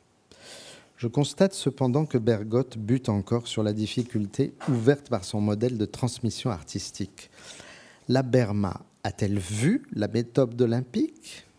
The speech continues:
ou la stèle du céramique ? Mais est-ce bien une question de culture ou de visite dans les musées ? Et si la question tout simplement était mal posée ? Et s'il fallait inverser la perspective ?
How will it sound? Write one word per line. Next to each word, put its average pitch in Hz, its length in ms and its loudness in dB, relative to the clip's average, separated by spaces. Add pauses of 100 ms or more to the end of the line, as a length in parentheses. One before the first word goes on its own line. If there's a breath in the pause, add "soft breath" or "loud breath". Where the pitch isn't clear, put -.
ou 107 140 0
la 98 140 0
stèle 110 340 -2
du 104 100 -6
céramique ? 113 720 -4 (540)
Mais 117 160 0 (420 loud breath)
est-ce 101 200 -2
bien 120 160 4
une 120 100 2
question 127 380 0
de 117 100 2
culture 170 800 0
ou 110 100 0
de 113 120 4
visite 120 460 0
dans 117 140 4
les 113 100 2
musées ? 123 460 0 (1040 loud breath)
Et 151 80 6
si 175 200 -2
la 214 140 4
question 170 380 0
tout 156 140 -2
simplement 139 480 2
était 120 240 2
mal 117 260 2
posée ? 95 600 -4 (760 soft breath)
Et 120 60 0
s'il 160 260 -2
fallait 160 340 2 (120)
inverser 160 540 2
la 120 120 0
perspective ? 92 840 -6